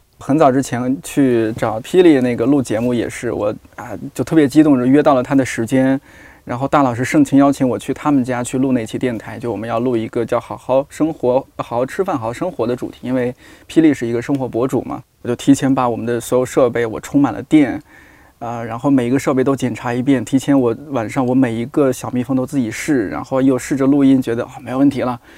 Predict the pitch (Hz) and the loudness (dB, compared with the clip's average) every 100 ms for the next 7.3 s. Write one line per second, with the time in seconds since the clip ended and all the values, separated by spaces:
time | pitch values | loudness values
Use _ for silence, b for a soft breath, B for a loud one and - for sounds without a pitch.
0 | B - 156 147 143 139 - 135 120 135 | B 0 2 4 2 2 2 2 2 -4
1 | 123 131 131 123 139 123 - 131 139 117 | -6 -6 -6 -2 0 0 -2 -2 -2 -2
2 | 123 123 123 117 123 - 127 110 - 117 | -4 -4 -4 -6 -8 -6 -6 -6 -8 -8
3 | 120 120 b b b b b _ - 156 | -8 -8 b b b b b _ 0 2
4 | 151 143 135 135 135 127 110 135 156 143 | 4 2 2 -2 -4 -6 0 2 2 0
5 | 139 143 127 - 147 123 131 131 120 127 | -2 -2 -2 -2 0 2 2 0 -2 -8
6 | - 107 107 131 131 117 135 135 123 - | -8 -8 -4 -2 -2 -2 0 0 -2 -2
7 | 131 131 | 2 2